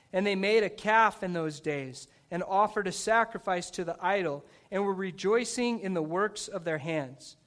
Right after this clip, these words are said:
But God turned away and gave them over to worship the heaven of hosts, the hosts of heaven.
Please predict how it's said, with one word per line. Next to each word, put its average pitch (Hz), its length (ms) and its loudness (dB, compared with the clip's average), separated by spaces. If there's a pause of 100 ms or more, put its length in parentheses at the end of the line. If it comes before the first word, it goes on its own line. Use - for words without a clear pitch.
(360)
But 185 180 -2
God 247 300 6
turned 247 320 2
away 196 440 0
and 175 220 -6
gave 214 380 2 (260)
them 202 380 0
over 214 400 2
to 214 200 -8
worship 190 580 -4
the 170 80 -6
heaven 190 360 -2
of 165 220 -8
hosts, 151 400 -6
the 165 140 -4
hosts 185 280 -2
of 156 80 -12
heaven. 139 340 -6